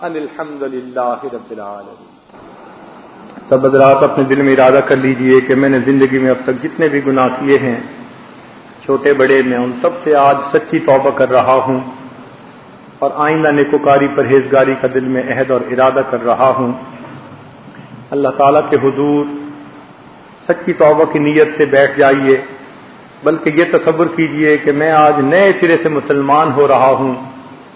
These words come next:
اور آئندہ ایمانی، اسلامی، قرآنی زندگی بسر کرنے کا دل میں عہد اور ارادہ کر رہا ہوں۔ اللہ تعالیٰ ہم سب کی توبہ کو قبول فرما لیں۔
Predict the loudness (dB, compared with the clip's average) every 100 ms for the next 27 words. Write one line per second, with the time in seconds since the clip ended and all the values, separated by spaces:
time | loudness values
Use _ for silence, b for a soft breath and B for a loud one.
0 | -4 0 2 2 2 0 0 0 2 4
1 | 4 2 -2 -6 0 0 0 -4 -2 -2
2 | 0 0 0 -2 -4 -4 -6 -4 -4 -4
3 | -6 -6 -6 -4 -4 -4 -4 -4 -4 -4
4 | -4 -2 -4 -2 0 2 0 -2 -2 0
5 | 2 0 -4 -10 -14 -20 -20 -20 -20 -20
6 | -16 -8 -2 0 2 0 -2 -4 -4 -6
7 | -4 -4 -2 0 -2 -4 -6 -2 -2 -4
8 | -6 -2 0 0 -4